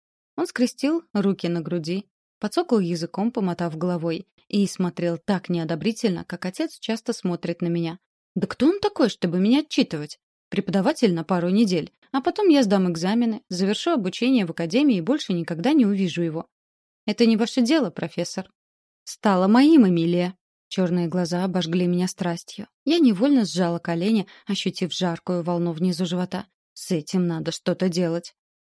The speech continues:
"Какое заклинание ты наложила?" Он махнул рукой, призывая меня следовать за ним к его столу. Магический круг стандартный, я его уже проверил.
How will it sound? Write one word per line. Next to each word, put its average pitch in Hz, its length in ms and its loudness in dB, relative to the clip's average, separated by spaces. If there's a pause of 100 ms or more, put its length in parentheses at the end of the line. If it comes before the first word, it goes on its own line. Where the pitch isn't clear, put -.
(140)
"Какое 330 300 2
заклинание 285 600 4
ты - 140 -4
наложила?" 190 580 2 (320)
Он 180 160 -2
махнул 175 340 -2
рукой, 170 260 -4
призывая 208 400 0
меня 170 200 -2
следовать 180 440 -2
за 180 100 0
ним 175 200 0
к - 100 -18
его 175 220 -2
столу. 170 420 -6 (400)
Магический 190 580 0
круг 170 280 -4
стандартный, 220 640 2
я 170 220 -2
его 170 160 -2
уже 175 180 -2
проверил. 214 540 0